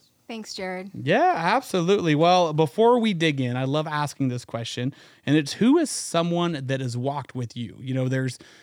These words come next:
Speaker 2: many different people in my life that's walked with me at different points, so it doesn't have to be someone your whole life, but at some point, who's been someone that's walked with you? And Kathy, why don't you start?
Speaker 1: Okay.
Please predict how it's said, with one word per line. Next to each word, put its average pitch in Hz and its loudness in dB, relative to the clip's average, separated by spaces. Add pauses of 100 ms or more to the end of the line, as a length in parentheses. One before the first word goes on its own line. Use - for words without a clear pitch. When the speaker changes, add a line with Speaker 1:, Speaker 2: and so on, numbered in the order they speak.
(100)
Speaker 2:
many 170 4
different 175 0
people 156 0
in 131 2
my 139 2
life 131 0
that's 120 -10
walked 143 -2
with 127 -4
me 131 -2
at 123 -8
different 127 -10 (160)
points, - -8
so 135 -2
it 123 0
doesn't 160 2
have 151 0
to - -6
be 139 -2
someone 135 -2
your 127 -6
whole 220 6
life, 135 -2
but 135 -4 (320)
at 139 0
some 233 4
point, 185 -2
who's 214 2
been 185 2
someone 160 0
that's 131 -6
walked 143 -2
with 127 -4
you? 139 -2
And 127 -4
Kathy, 151 -4 (240)
why 143 -4
don't 135 -4
you 131 -2
start? - -10 (520)
Speaker 1:
Okay. 220 -8